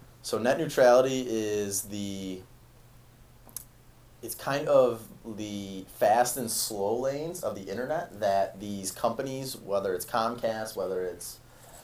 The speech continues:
um, Verizon, uh,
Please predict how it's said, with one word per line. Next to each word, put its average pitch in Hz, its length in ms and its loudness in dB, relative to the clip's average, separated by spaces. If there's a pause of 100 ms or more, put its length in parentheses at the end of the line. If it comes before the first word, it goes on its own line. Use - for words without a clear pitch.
(200)
um, 78 560 -6 (280)
Verizon, 117 840 2 (100)
uh, 139 320 0